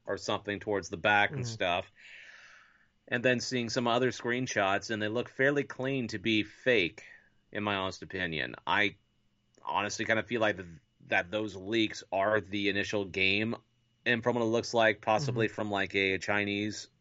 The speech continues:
Speaker 1: version of the game itself. But it was kind of interesting.
Speaker 2: Yeah. I mean, and they work with, th-, they have Chinese companies that they,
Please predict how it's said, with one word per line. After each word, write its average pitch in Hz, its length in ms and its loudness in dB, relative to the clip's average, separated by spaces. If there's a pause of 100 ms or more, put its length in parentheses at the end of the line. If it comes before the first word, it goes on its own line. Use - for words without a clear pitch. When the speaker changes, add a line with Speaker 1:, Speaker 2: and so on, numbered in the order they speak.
(440)
Speaker 1:
version 107 500 2
of 101 260 -2
the 98 100 -2
game 98 420 0
itself. 101 640 2 (800)
But 117 140 4
it 113 40 4
was 110 100 -6
kind 143 140 4
of 113 80 2
interesting. 107 500 0
Speaker 2:
Yeah. 98 60 -12 (340)
I 165 60 0
mean, 170 180 2
and 190 140 -2
they 202 120 6
work 190 320 4
with, 147 240 2 (380)
th-, 160 180 0
they 160 80 6
have 175 100 4
Chinese 160 460 -2
companies 135 380 -2
that 117 120 -2
they, 117 280 -4